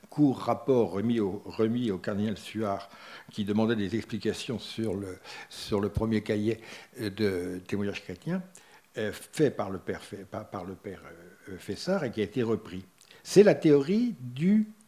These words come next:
prince esclave. La théorie du prince esclave est fondée sur le principe suivant. Je peux être réservé à l'égard d'un gouvernement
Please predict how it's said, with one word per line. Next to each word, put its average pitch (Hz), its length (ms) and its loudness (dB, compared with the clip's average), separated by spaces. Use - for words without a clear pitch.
prince 190 380 8
esclave. 101 420 -2
La 156 100 8
théorie 269 220 4
du 226 80 6
prince 185 240 4
esclave 233 480 4
est 175 60 8
fondée 143 420 6
sur 185 400 0
le 151 120 6
principe 143 480 0
suivant. 101 440 -2
Je 110 180 6
peux 185 300 10
être 135 360 4
réservé 110 960 4
à 139 120 8
l'égard 139 600 4
d'un 156 140 4
gouvernement 127 840 2